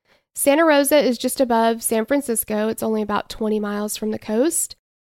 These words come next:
In the sixties and seventies, it was too close for comfort to numerous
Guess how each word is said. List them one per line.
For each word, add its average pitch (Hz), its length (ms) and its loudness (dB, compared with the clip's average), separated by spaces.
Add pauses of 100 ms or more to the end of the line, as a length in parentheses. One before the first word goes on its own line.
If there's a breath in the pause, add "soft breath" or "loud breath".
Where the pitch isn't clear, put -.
(120)
In 247 140 4
the 247 100 6
sixties 370 460 2
and 320 100 2
seventies, 262 640 0
it 254 200 2
was 226 500 2
too 349 220 0
close 320 340 -2
for - 180 -4
comfort 226 680 -4
to 226 240 -4
numerous 240 560 2